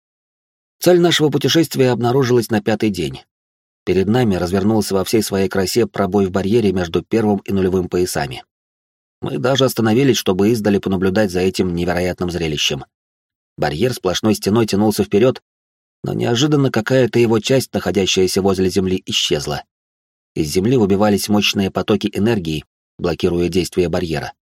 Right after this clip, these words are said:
Эти потоки формировали некое подобие арки, с тем отличием, что второго конца ее не было видно. Где-то на горизонте находился еще один источник энергии,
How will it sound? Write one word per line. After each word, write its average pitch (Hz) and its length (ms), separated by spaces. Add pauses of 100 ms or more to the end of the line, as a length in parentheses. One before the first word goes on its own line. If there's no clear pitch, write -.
(560)
Эти 170 180
потоки 147 420
формировали 113 520
некое 110 420
подобие 101 520
арки, 98 420 (380)
с - 80
тем 110 180
отличием, 104 480
что 98 200
второго 120 440
конца 110 340
ее 107 280
не 101 160
было 98 180
видно. 73 340 (800)
Где-то 123 320
на 123 100
горизонте 123 460
находился 104 480
еще 110 280
один 90 260
источник 92 480
энергии, 82 480